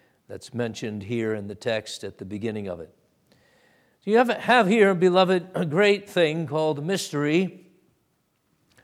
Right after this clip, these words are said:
a great mystery of godliness. Just to disabuse you of <clears throat> some ideas of mystery, mysteries in the Bible are not things that are so profound, deep, or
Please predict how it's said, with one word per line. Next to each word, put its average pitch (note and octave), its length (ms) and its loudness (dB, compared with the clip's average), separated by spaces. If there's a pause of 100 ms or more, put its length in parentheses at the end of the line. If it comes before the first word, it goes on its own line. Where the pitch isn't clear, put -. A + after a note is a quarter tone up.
(160)
a - 80 -6
great F3+ 480 4
mystery D3 680 0
of A#2 160 -8
godliness. D3+ 880 -2 (760)
Just D#3+ 340 -2
to E3 180 -2
disabuse E3 640 0
you D#3+ 260 4
of C#3 320 0 (140)
<clears throat> - 200 0 (360)
some C#3 240 -6
ideas C#3+ 460 2
of D3 140 -4
mystery, F3 760 0 (680)
mysteries D#3 500 0
in D3+ 140 -2
the D3+ 80 0
Bible D#3+ 560 4
are D3 160 2
not E3 340 0
things D#3 220 -6 (120)
that C#3+ 200 0
are C3+ 160 2
so D3+ 600 0 (760)
profound, D#3 480 4
deep, D#3 340 2
or C3 520 0